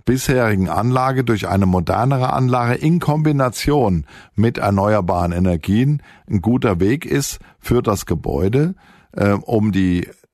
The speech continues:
Heizkosten bezahlbar zu halten und trotzdem, äh, die Umwelt ein Stück weit zu entlasten.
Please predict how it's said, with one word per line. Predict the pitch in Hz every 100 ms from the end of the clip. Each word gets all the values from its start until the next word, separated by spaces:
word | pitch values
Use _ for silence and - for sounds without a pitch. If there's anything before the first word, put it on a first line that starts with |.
| -
Heizkosten | - 104 123 - 107 - 90
bezahlbar | 78 73 65 76 92 131
zu | - 139
halten | 127 151 160 185 190 - - -
und | - 107 95
trotzdem, | 87 92 - - 135 139 143 143 - - -
äh, | - 107 110 113 - _ -
die | 110
Umwelt | 131 123 113 95
ein | 90
Stück | - 87
weit | 87 80
zu | -
entlasten. | - 76 67 - - 67